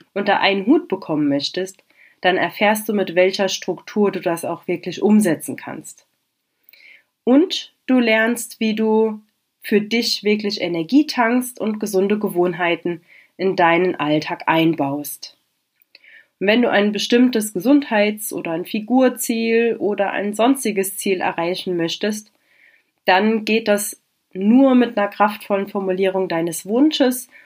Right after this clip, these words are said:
und genau diesen Wunsch werden wir auch ausformulieren.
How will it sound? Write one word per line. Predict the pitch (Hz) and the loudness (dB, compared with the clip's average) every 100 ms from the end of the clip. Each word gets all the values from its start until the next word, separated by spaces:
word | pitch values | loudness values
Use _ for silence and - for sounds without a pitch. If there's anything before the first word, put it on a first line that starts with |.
| _ | _
und | 196 | -4
genau | 190 185 185 185 | 0 2 4 4
diesen | 190 180 180 | 2 -2 -4
Wunsch | 170 185 180 - | 0 0 0 0
werden | 175 180 | 0 2
wir | 165 160 | 0 0
auch | 156 | -2
ausformulieren. | 156 160 160 - 160 143 139 139 139 147 | 0 0 -4 -6 -2 -2 -2 -6 -8 -16